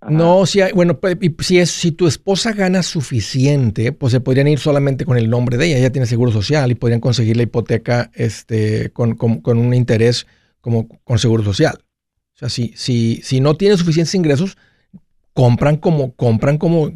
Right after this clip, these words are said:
Speaker 2: la situación en la que se encuentran y como quiera, de todas maneras tiene sentido comprar casa y los intereses no son altos. De todas maneras, o sea, de todas
Speaker 1: Ok.
Speaker 2: maneras tiene sentido que compren y más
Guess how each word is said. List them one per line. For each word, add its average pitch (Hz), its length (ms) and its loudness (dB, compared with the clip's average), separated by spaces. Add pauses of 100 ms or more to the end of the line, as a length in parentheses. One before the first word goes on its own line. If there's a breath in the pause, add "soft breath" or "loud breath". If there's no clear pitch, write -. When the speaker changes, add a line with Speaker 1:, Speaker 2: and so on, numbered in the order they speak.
Speaker 2:
la 104 60 2
situación 120 260 0
en 131 40 2
la 139 60 0
que 135 80 -2
se 160 80 2
encuentran 160 460 0 (320 soft breath)
y 127 80 -4
como 123 240 2
quiera, 135 220 0
de 139 80 2
todas 151 180 0
maneras 143 200 0
tiene 147 140 -2
sentido 131 460 0
comprar 120 320 -2
casa - 340 -6 (160)
y - 80 -6
los 113 100 0
intereses 120 300 2
no 127 140 2
son 131 180 0
altos. 123 480 -2 (1400)
De 107 120 -2
todas 117 160 2
maneras, 107 300 2
o 104 40 -2
sea, 110 100 2
de 110 40 0
todas 135 160 0
Speaker 1:
Ok. 139 60 2
Speaker 2:
maneras 160 180 2
tiene 165 160 0
sentido 147 440 2
que 135 120 -4
compren 175 400 -2
y 160 140 0
más 185 420 0